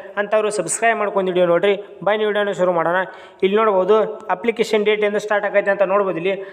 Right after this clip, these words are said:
ಆರು ಡಿಸೆಂಬರ್ ಎರಡು ಸಾವಿರದ ಇಪ್ಪತ್ನಾಲ್ಕರಂದು ಅಪ್ಲಿಕೇಶನ್ ಡೇಟ್ ಸ್ಟಾರ್ಟ್ ಆಗೈತಿ. ಮತ್ತು ಲಾಸ್ಟ್ ಡೇಟ್ ಮತ್ತು ಪೇಮೆಂಟ್ ಮಾಡಕ್ಕೆ ಲಾಸ್ಟ್ ಡೇಟ್ ಮತ್ತು ಆನ್‌ಲೈನ್ ಅಪ್ಲಿಕೇಶನ್ ಎಂಡ್ ಡೇಟ್ ಇಲ್ಲಿ ನೋಡೋದಾದ್ರೆ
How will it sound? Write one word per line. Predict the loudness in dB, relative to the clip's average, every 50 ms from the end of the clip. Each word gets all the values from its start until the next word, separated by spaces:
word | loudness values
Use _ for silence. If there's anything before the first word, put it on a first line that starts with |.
| -12 -6 0 0
ಆರು | 2 2 2 0
ಡಿಸೆಂಬರ್ | -2 -2 -2 0 0 0 2 2
ಎರಡು | 2 2 0 0
ಸಾವಿರದ | 2 2 2 2 2
ಇಪ್ಪತ್ನಾಲ್ಕರಂದು | 0 -2 0 -2 -2 0 0 0 0 2 2 2 2 4 2 2 2 0 -6 -12 -10 -6 -6 -6
ಅಪ್ಲಿಕೇಶನ್ | -4 -2 -2 0 0 0 0 2 0 0 2
ಡೇಟ್ | 2 2 2 2 2 0
ಸ್ಟಾರ್ಟ್ | 0 0 0 0 0 0
ಆಗೈತಿ. | -2 -2 -2 -2 0 0 0 0 -4 -12 -14 -8 -4
ಮತ್ತು | -4 -2 0 0
ಲಾಸ್ಟ್ | 2 2 2 0 0 2
ಡೇಟ್ | 2 2 2 2
ಮತ್ತು | 0 -2 0 2 4 4 4
ಪೇಮೆಂಟ್ | 4 2 0 0 2 2 0 0 0 0 0 0
ಮಾಡಕ್ಕೆ | 2 2 2 0 0 0 0 -2 2
ಲಾಸ್ಟ್ | 2 2 2 2 0 2
ಡೇಟ್ | 2 4 4 2
ಮತ್ತು | 2 2 2 4 4
ಆನ್‌ಲೈನ್ | 4 4 2 0 0 -2 0 -2
ಅಪ್ಲಿಕೇಶನ್ | -2 -2 -2 -2 0 0 0 0 0 0 0
ಎಂಡ್ | 0 -2 -2 -2 0 0 2 2 0 2
ಡೇಟ್ | 2 0 2 2
ಇಲ್ಲಿ | 0 2
ನೋಡೋದಾದ್ರೆ | 2 2 2 2 2 2 0 -2 -4